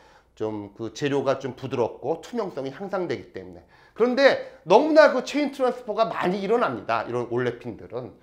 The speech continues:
그래서 좀 어떻게 보면 장점도 되지만 대부분의 경우에 있어서는 체인 트랜스퍼가 너무나 잘 일어나기 때문에 단점도 많이 되는 그런 상황이었어요. 어.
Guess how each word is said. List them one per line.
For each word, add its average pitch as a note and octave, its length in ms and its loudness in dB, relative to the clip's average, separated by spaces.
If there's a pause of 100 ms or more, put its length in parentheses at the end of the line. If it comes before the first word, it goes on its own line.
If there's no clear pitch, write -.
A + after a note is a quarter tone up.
(160)
그래서 G3 420 -2
좀 A3+ 200 0
어떻게 F3 300 2
보면 G#3 300 -2 (240)
장점도 F#3+ 560 2
되지만 E3+ 500 0
대부분의 E3+ 640 -4
경우에 D3 260 -2
있어서는 C3+ 460 -8 (460)
체인 C#4 320 -2
트랜스퍼가 G#3+ 580 -2
너무나 G3+ 400 -2
잘 F#3+ 280 -6
일어나기 D3+ 460 -2
때문에 B2+ 440 -6
단점도 A3+ 540 -4
많이 C#3 280 -4
되는 B2 240 -6
그런 B3+ 200 -4
상황이었어요. F#3 1040 -12
어. F#2+ 260 -20